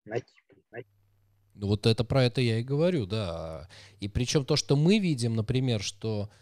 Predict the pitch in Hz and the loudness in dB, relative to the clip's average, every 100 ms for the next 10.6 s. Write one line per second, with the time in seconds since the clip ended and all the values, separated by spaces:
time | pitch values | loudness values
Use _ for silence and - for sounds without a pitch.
0 | _ _ _ - 92 92 92 90 - 143 | _ _ _ -8 -6 -4 -4 -6 -4 -2
1 | - - 117 120 - 127 101 110 113 120 | -2 -2 -2 -2 2 0 2 -2 0 -2
2 | 110 95 - 107 110 117 127 113 104 98 | -2 -4 -6 -6 -4 0 0 2 0 -2
3 | 98 104 107 95 - 113 107 160 226 - | -4 -4 -4 -6 -4 -4 0 0 0 -4
4 | - - 90 101 110 - 110 104 113 110 | -8 -6 -6 -4 -6 -6 -6 -6 -6 -8
5 | - 85 82 95 123 - 131 123 123 135 | -10 -10 -8 -8 -10 -10 -8 -8 -6 -6
6 | 139 120 101 95 107 - 107 - 101 92 | -4 -2 -2 -4 -4 -2 -4 -4 -6 -4
7 | 90 - 113 98 98 101 - - 87 87 | -6 -4 -4 -2 -4 -6 -6 -12 -10 -10
8 | - 104 143 180 143 107 92 85 78 - | -8 -4 -2 -2 -2 -4 -4 -6 -8 -10
9 | 101 101 101 123 135 - 107 101 90 104 | -4 -2 0 -2 -2 -2 -4 -6 -6 -4
10 | 104 117 131 120 110 98 | -2 0 0 -2 -4 -6